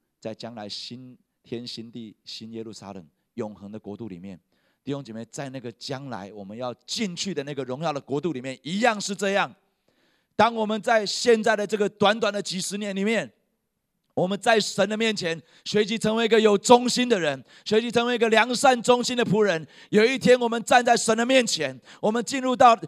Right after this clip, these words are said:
神耶稣基督在地上掌权的那一千年，我们进入到在新天新地里面永恒的国度，我们可以在主的面前领受从神而来一个更大的托付，因为他看我们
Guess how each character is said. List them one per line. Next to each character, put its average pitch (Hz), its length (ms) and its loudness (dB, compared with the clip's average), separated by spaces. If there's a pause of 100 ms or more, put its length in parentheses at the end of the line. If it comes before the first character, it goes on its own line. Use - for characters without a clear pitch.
(120)
神 233 420 -2 (120)
耶 247 140 6
稣 247 160 0
基 254 140 -2
督 247 100 0
在 247 160 2
地 302 300 0
上 254 220 4
掌 220 260 2
权 220 160 0
的 254 60 -2
那 247 120 0
一 240 60 -2
千 233 220 2
年， 165 200 -6 (180)
我 202 80 -2
们 220 120 0
进 285 160 -2
入 269 120 2
到 254 140 6
在 254 140 2
新 302 320 -2
天 277 220 6
新 302 240 -2
地 311 100 0
里 262 80 0
面 269 160 6
永 240 180 8
恒 262 140 0
的 277 100 6
国 240 200 10
度， 240 260 4 (240)
我 208 80 0
们 240 80 -2
可 269 140 6
以 - 20 8
在 269 160 2
主 233 180 -4
的 254 120 4
面 269 180 2
前 226 280 0 (260)
领 254 320 4
受 262 340 8
从 226 240 -4
神 214 220 -2
而 220 60 0
来 196 120 0
一 202 40 -2
个 190 100 -4
更 214 220 0
大 202 140 2
的 175 60 0
托 175 220 -2
付， 160 260 -10 (420)
因 254 140 2
为 262 100 4
他 233 340 2 (920)
看 320 280 6
我 240 160 4
们 196 320 0